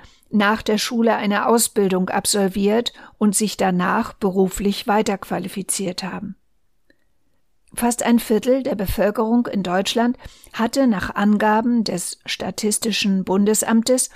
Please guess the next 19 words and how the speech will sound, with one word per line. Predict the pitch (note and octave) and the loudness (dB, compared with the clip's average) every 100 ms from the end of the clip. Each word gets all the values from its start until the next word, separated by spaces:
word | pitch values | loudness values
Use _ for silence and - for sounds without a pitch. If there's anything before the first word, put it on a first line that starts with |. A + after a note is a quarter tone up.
| - - _ | -18 -20 _
im | - A3+ | 2 4
Jahr | A3+ A#3+ A#3+ | 4 2 0
zweitausendzweiundzwanzig | - G3+ F#3+ G#3 F#3+ G3+ - F#3 F#3+ F#3+ - F3+ F#3 F3+ - A3+ - - - - | -4 -4 -2 -2 0 0 -2 -2 0 0 -2 -2 -2 0 -2 -2 -6 -18 -10 0
den | F#3+ F#3 | 0 2
Haupt- | F#3 G#3+ - - - | 2 0 0 -10 0
oder | G#3 A3+ | 2 2
Volksschulabschluss. | A3+ G#3+ G#3 - - F3+ E3+ - - - - - - _ _ _ _ _ _ _ _ _ - - - | 2 0 0 -2 -4 -2 -2 -4 -8 -10 -12 -12 -16 _ _ _ _ _ _ _ _ _ -20 -16 -2
Das | A#3 - | 0 2
sind | C#4 C#4 D4 | 0 -2 -2
mehr | G#3+ G3 F#3+ - | -2 0 0 -2
als | F3+ F3+ - | -4 -2 -2
zwanzig | - F#3+ G#3+ - C4 - | -2 -2 0 0 -2 -4
Millionen | G3+ F#3 F3 F#3 F#3+ G#3 A3 A3 | -2 0 0 -2 0 4 6 6
Menschen, | A3 A3 - G#3 F3+ - - - | 4 2 0 -4 -6 -10 -20 -8
rund | - A#3 A3 - | 2 4 4 0
ein | G3 F#3 | -2 -2
Drittel | F3+ F#3+ - A3+ A#3 | -2 -2 2 2 4
der | A3 G3 | 2 2
Wahlberechtigten. | G3+ G#3 G#3 F3 E3+ E3 - - - _ - F3 | 4 4 2 -2 -6 -10 -12 -16 -18 _ -14 -14